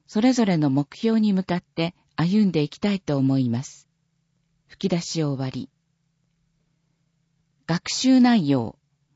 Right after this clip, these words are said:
旗のイラスト。昼間の中学校と同じ教科を学習します。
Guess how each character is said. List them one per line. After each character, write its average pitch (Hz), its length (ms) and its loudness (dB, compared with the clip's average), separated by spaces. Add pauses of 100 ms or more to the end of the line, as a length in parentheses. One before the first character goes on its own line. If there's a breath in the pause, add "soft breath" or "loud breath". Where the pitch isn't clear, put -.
(500)
旗 208 300 -2
の 226 120 4
イ 185 80 0
ラ 170 120 -2
ス - 140 -16
ト。 143 180 -6 (1080)
昼 233 260 4
間 254 100 6
の 247 120 4
中 233 220 0
学 233 240 0
校 151 200 -2
と 143 240 -2
同 208 140 2
じ 226 160 -4
教 233 200 0
科 135 220 -4
を - 120 -8
学 - 220 -8
習 160 220 -4
し - 180 -4
ま 131 120 2
す。 - 280 -16